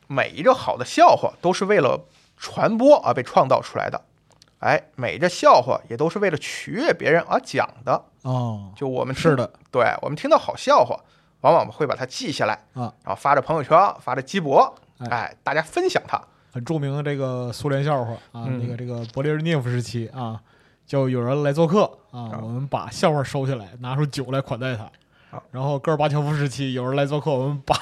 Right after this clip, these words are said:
Speaker 2: 酒收起来，用笑话款待他。
Speaker 1: 对，
Speaker 2: 啊。
Speaker 1: 就，哎，我们开始说笑话。
Speaker 2: 哎。
Speaker 1: 嗯，就如果我们大家一起能理解彼此说的笑话，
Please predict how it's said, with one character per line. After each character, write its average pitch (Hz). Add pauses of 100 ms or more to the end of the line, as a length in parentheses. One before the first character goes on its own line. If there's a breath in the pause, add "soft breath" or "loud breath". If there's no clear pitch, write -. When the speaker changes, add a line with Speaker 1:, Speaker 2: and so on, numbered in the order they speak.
(120)
Speaker 2:
酒 139
收 185
起 160
来， 143
用 170
笑 208
话 165
款 127
待 139
他。 120
Speaker 1:
对， 143
Speaker 2:
啊。 127
Speaker 1:
就， 120
哎， 143
我 -
们 127
开 131
始 123
说 170
笑 254
话。 - (100)
Speaker 2:
哎。 143
Speaker 1:
嗯， 131 (120)
就 120 (280)
如 170
果 131
我 -
们 123
大 139
家 156 (100)
一 214
起 151 (180)
能 139
理 170
解 156
彼 147
此 156
说 170
的 170
笑 196
话， 127